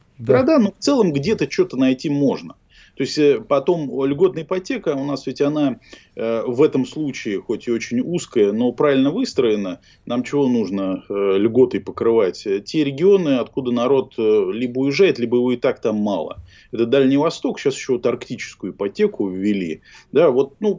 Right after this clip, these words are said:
Speaker 2: там она есть. Ну, просто мы же щас, наверное, говорим, скорее всего, не о Салехарде, да, и Мурманске, а в основном говорим о Москве и, ну, других крупных городах. Не в обиду этим нашим замечательным городам, просто находящимся где-то на севере или на Дальнем Востоке.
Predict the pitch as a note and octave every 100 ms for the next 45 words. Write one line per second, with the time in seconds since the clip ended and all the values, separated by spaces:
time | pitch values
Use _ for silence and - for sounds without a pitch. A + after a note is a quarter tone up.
0 | - G3 E3+ C#3 D#3 C3 A#2+ F3+ - -
1 | A2+ G#2 C3 - A#2 B2 G#2+ A#2 G#2+ -
2 | G2+ - A2+ A#2 A2 G#2 G2 A#2 B2+ A#2+
3 | G2+ G2 G2+ - G#2+ A2 - G#2+ A#2 A2+
4 | G#2 G#2 B2+ C3 A3 G3 C#3+ F2+ G#2+ B2
5 | F#2 E2+ E2+ E2+ F2 F2 F2+ F#2 F2 D#2
6 | - - - - - - - F#2+ F#2+ B2+
7 | A#2+ D3 B2+ G2+ G#2 A2+ G#2 G#2 G2+ A2
8 | - G#3+ F#3 B2 G#2 G2 F#2+ G2 G2+ -
9 | - _ C#3+ B2+ A2 B2+ C#3 C#3 C#3+ C3
10 | C#3 C3 D#3+ F3 G#3 - C#3+ C#3+ D3+ D3+
11 | C#3+ E3 C#3+ B2+ A#2+ B2 A2+ A2+ A2+ G#2+
12 | G#2 A#2 A#2 B2 A2+ A#2 B2 C3+ E3 C3
13 | G#2 - G2 G2+ G#2 A2+ - F2 F#2+ G2+
14 | G#2 A2 G#2+ - B2 G2 F2 F#2+ G2 F#2
15 | F#2 F#2+ G2 - - -